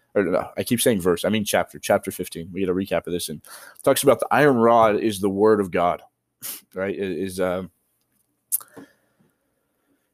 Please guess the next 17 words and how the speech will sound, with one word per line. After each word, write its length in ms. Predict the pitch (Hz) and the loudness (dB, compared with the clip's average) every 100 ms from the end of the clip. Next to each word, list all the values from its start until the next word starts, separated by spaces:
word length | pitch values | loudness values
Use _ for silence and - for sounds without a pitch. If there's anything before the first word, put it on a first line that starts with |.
| _ _ | _ _
<sighs> 640 | - - - - - - - | -6 -4 -4 -6 -10 -12 -14
okay, 200 | - 113 | 2 6
yeah, 60 | 95 | 6
rod 260 | 98 113 | 8 6
of 80 | 110 | 6
iron. 320 | 107 104 101 - | 6 4 2 -2
So, 400 | - 117 107 95 | 4 6 6 4
um, 420 | 113 104 95 90 - - _ _ _ _ _ _ _ _ _ _ _ _ _ _ _ _ _ _ _ _ _ _ _ _ _ _ _ _ _ _ _ _ _ _ _ _ _ _ - - | 4 2 0 -4 -12 -20 _ _ _ _ _ _ _ _ _ _ _ _ _ _ _ _ _ _ _ _ _ _ _ _ _ _ _ _ _ _ _ _ _ _ _ _ _ _ -12 -4
okay, 240 | 104 127 | 0 2
it 320 | 107 95 95 | 2 0 -6
doesn't 320 | 85 98 92 73 | -4 -4 -6 -8
wanna 240 | 92 95 | -6 -4
let 120 | 95 | -6
me 60 | 82 | -6
find 260 | - 107 95 | -6 -6 -8
it. 100 | - _ - | -12 _ 0
Um, 480 | 131 131 127 113 | 4 6 6 2